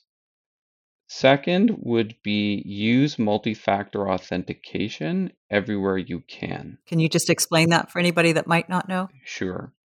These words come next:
Speaker 1: So multi-factor authentication is typically when you log into an account, you need a username and a password, and that allows you in.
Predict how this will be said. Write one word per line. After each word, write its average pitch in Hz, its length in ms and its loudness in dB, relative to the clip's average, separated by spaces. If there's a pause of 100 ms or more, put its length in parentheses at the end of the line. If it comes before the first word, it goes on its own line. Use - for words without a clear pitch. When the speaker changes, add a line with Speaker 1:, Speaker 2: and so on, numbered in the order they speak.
(440)
Speaker 1:
So 101 200 6
multi-factor 120 560 4
authentication 107 580 -2
is 101 140 2
typically 113 460 0
when 104 180 0
you 95 140 0
log 95 260 -2
into 92 240 -4
an 90 60 -4
account, 110 400 -4
you 95 80 -4
need 95 180 -2
a - 20 -2
username 92 480 -2
and 87 80 0
a 85 40 -4
password, 127 720 -2
and 104 140 -2
that 95 120 2
allows 90 400 0
you - 220 -6
in. - 300 -10